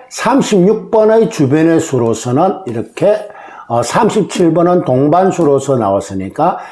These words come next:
여기에서는 뭐 특별하게, 어, 분석할 번호는 꼭 하나를 찍는다면은 삼십구 번을, 어, 볼 수가 있겠죠. 삼십구 번을. 예. 자, 그 다음에 사십, 삼십칠 번.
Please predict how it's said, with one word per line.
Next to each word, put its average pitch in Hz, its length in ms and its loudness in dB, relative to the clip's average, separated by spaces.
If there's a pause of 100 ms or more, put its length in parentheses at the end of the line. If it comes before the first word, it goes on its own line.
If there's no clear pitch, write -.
(200)
여기에서는 135 720 0
뭐 139 260 0
특별하게, 185 680 2 (240)
어, 104 680 0 (440)
분석할 151 520 0
번호는 131 440 0 (220)
꼭 220 280 0
하나를 190 340 2
찍는다면은 165 800 2 (300)
삼십구 139 680 -4
번을, 151 400 0 (180)
어, 110 200 -10
볼 123 160 -2
수가 92 260 -6
있겠죠. 78 320 -12
삼십구 - 440 -14
번을. 80 560 -6 (240)
예. - 260 -20 (1700)
자, 117 260 -2
그 135 100 -2
다음에 247 520 2
사십, - 840 -4
삼십칠 220 800 0
번. 110 300 0